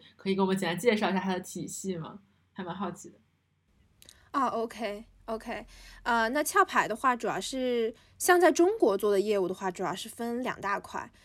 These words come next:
Speaker 2: 然后一大块的话，就是像润滑油、沥青那一块，就是比较面对消费者，或者说面对企业和消费者的这样一些产品。然后呢，它的话给人更多的感觉，或者说公司的运转的一个氛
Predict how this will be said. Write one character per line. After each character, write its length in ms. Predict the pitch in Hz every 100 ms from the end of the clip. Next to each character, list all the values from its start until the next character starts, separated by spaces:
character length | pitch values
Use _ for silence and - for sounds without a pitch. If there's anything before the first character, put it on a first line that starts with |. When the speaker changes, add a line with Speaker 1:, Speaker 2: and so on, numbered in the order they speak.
| _ _
Speaker 2:
然 160 | 185 208
后 180 | 254
一 180 | 240 220 - _
大 200 | 370 349
块 320 | 247 - 320
的 80 | 262
话， 240 | 247 269 247
就 200 | 247 240
是 440 | - 233 202 180 - _ _ _ _ _ _ _ _ _ _ _ _
像 320 | - 262 226
润 200 | 240 320
滑 160 | 226 220
油、 280 | 214 175 277
沥 160 | 302 233
青 240 | - 294
那 140 | 320
一 20 | 180
块， 300 | - 214 - _ _
就 160 | - 262
是 100 | 254
比 200 | 220 180
较 120 | 202
面 320 | 247 349 294
对 200 | 254 254
消 240 | 254 294 311
费 180 | 392
者， 180 | 277 185 -
或 140 | -
者 60 | 226
说 100 | 247
面 160 | 311 311
对 140 | 277
企 220 | - -
业 180 | - 262
和 120 | 254
消 220 | 190 196
费 160 | 208 214
者 180 | 185 123
的 80 | 95
这 120 | 196
样 100 | 180
一 80 | 175
些 160 | 190
产 240 | 185 - 190
品。 180 | 196 - - -
然 140 | 190
后 180 | 226 254
呢， 180 | 226 208 -
它 280 | - 277 302
的 120 | 285
话 200 | 277 233 214 175 -
给 160 | - 180
人 200 | 175 180
更 200 | 262 262
多 180 | 262 262
的 180 | 247 214
感 260 | 226 160 160
觉， 220 | - 160
或 160 | 214
者 120 | 202 190
说 280 | 208 208
公 240 | 208 226 247
司 200 | - 233
的 140 | 226
运 180 | 190 247
转 200 | 220 175
的 60 | 170
一 20 |
个 80 | 202
氛 180 | -